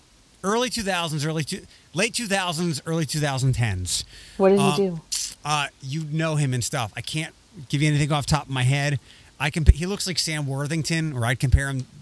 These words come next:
Speaker 1: those two to one another. But he was in, which I think the last of the prequels, 'cause he plays Luke's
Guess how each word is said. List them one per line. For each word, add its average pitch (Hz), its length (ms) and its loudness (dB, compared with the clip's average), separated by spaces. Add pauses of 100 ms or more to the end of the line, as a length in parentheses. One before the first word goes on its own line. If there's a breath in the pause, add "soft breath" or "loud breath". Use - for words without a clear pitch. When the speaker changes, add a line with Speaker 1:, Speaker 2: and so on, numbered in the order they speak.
(120)
Speaker 1:
those 135 240 -4
two 160 120 -4
to 143 40 2
one 135 180 0
another. 135 360 0 (540 loud breath)
But 170 240 8
he 220 280 -4
was 196 380 0
in, 254 600 0 (1200)
which 170 300 0 (120)
I 151 140 2
think 233 360 -2
the 196 100 0
last 143 800 -2 (360)
of 147 180 -4
the 131 80 -6
prequels, 123 1000 -2 (2000)
'cause 170 220 0
he 170 120 0
plays 151 1080 -2 (380)
Luke's 165 400 -2